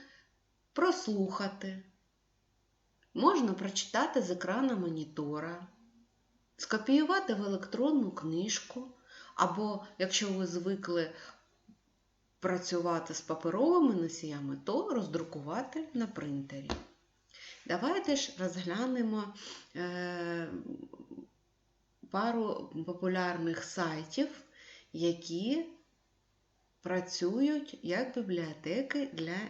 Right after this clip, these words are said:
дітей. Перший сайт — це Національна бібліотека України для дітей. Можна перейти за посиланням,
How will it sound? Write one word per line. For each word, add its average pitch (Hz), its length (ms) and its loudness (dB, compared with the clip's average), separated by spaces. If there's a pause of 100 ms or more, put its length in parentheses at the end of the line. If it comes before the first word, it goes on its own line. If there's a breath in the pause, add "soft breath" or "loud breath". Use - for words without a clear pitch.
дітей. 165 680 -6
Перший 311 580 0
сайт — 294 340 -2 (100)
це 180 120 -6
Національна 160 840 -4
бібліотека 170 1080 -8
України 156 720 -8 (100)
для 170 140 -4
дітей. 170 600 -12 (3500 loud breath)
Можна 226 640 2
перейти 185 720 0 (240)
за 240 220 4 (280)
посиланням, 180 1080 -2